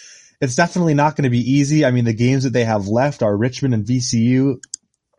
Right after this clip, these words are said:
two of the better teams in the A ten, especially V C U. Um, and in the time that UMass hasn't been playing, um, Dayton and Saint Louis, who both had long covid pauses, have been on fire. And Dayton,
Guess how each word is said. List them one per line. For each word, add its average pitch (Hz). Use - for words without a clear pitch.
two 147
of 120
the 113
better 156
teams 170
in 175
the 170
A 170
ten, 165
especially 131
V 117
C 113
U. 117
Um, 127
and 131
in 160
the 156
time 147
that 135
UMass 135
hasn't 127
been 117
playing, 123
um, 113
Dayton 120
and 123
Saint 120
Louis, 120
who 123
both 123
had 117
long 107
covid 123
pauses, 104
have 117
been 113
on 113
fire. 117
And 104
Dayton, 113